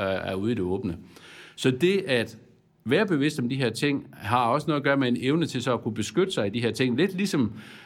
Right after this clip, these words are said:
øhm, jeg fik engang et råd, fordi vi havde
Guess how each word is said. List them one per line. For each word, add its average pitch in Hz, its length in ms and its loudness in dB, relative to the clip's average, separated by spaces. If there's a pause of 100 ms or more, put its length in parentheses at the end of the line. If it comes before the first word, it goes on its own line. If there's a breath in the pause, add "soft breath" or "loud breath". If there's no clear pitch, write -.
øhm, 107 640 2
jeg 113 100 0
fik 160 140 2
engang 127 280 2
et 107 120 0
råd, 135 260 4
fordi 120 160 -2
vi 107 160 2
havde 120 280 2